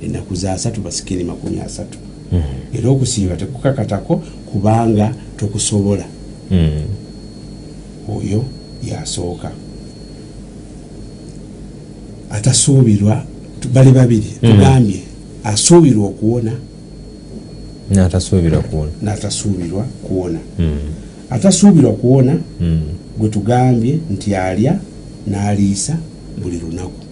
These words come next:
Speaker 2: Mm.
Speaker 1: Kubanga tasuubirwa kuwona, era okusiiba tekumuvaako kubanga tasobola.
Speaker 2: Naam.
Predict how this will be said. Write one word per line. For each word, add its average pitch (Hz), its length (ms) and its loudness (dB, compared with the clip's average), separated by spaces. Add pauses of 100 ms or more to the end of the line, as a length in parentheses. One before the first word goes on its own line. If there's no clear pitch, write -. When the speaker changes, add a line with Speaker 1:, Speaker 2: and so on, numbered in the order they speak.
(180)
Speaker 2:
Mm. 73 380 2 (320)
Speaker 1:
Kubanga 107 240 0
tasuubirwa 87 520 -4
kuwona, 107 420 0 (600)
era 104 260 -2 (120)
okusiiba 87 520 -6
tekumuvaako 107 880 0 (380)
kubanga 98 360 -6
tasobola. 82 540 -8 (220)
Speaker 2:
Naam. 78 240 0